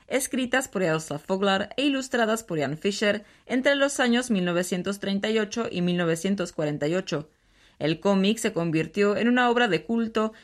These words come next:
y sus cinco protagonistas en los héroes más populares de la juventud checa de entonces. Estaba previsto que la serie tuviera un número de entregas limitado,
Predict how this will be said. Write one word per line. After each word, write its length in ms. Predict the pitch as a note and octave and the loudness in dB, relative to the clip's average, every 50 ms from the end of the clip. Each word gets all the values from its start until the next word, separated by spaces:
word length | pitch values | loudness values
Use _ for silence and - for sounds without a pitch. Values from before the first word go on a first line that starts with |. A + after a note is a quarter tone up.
| - _ | -16 _
y 140 | - C#4 | -8 -4
sus 160 | - D4+ C#4+ - | -2 -2 -2 -2
cinco 320 | - C4+ C4+ C4 C4+ B3 | -2 -2 0 0 -2 0
protagonistas 840 | G#3 F3 F3+ - D#3+ D#3 E3+ G3 G#3 G#3+ G#3+ G#3+ - A3 A3 - - | 0 -2 0 2 0 0 2 2 2 2 2 0 0 -2 -2 -2 -2
en 120 | - E3+ E3 | -4 -2 -2
los 200 | D#3 D#3+ D#3+ - | -2 -2 0 0
héroes 300 | F#3 F#3+ F#3+ F#3 F#3 - | 0 2 2 0 0 0
más 180 | G#3 A3 A#3+ | 0 -2 -2
populares 540 | - A#3+ A3 - A#3+ A#3+ A#3 A3 A3+ A3+ G3+ | -2 -6 -6 -4 -2 0 2 2 2 0 0
de 80 | F#3+ F3 | 0 0
la 100 | D3+ D#3 | 0 -2
juventud 520 | - - D#3 D3 D3 D#3 D#3 - F3 F3 - - | -2 -4 -2 -2 -2 -2 -2 -4 -6 -6 -6 -4
checa 280 | - F3+ E3+ - G3 | -4 -4 0 2 2
de 100 | G3 E3+ | 2 2
entonces. 640 | D#3+ E3 D#3+ F#3 F#3+ G3 G3 - D#3+ D3 - - - _ _ _ _ _ _ _ _ _ _ _ _ | 2 0 -2 0 -2 -2 -2 -2 -4 -4 -6 -10 -16 _ _ _ _ _ _ _ _ _ _ _ _
Estaba 400 | - E3+ - - F3+ E3+ D#3+ E3 | -4 -4 0 2 2 2 4 2
previsto 560 | E3 D#3 D#3 F#3 G3+ G3 - - F#3+ A3 A3 | 2 2 4 4 2 2 2 2 0 2 2
que 100 | - F3+ | 0 2
la 140 | D#3+ C#3+ D#3 | 2 2 0
serie 360 | - - G#3+ G#3 G#3 G3+ G3+ | 2 0 2 4 4 2 2
tuviera 440 | G3+ C4 B3+ B3+ C4 B3+ C4 B3+ - | 2 -2 -2 0 2 2 2 2 0
un 160 | C4+ C4+ C4 | 0 2 2
número 300 | C4 B3 A#3 A#3+ B3 A#3 | 4 4 4 4 4 4
de 80 | G#3+ | 2
entregas 440 | F#3 F#3 - - F3+ F3 F3+ F3+ - | 0 0 0 0 2 2 2 0 0
limitado, 640 | E3 D3+ C3+ - - - F#3+ F#3+ F#3 G3 F#3+ G3 | -4 -4 -4 -4 0 2 2 4 4 2 0 -2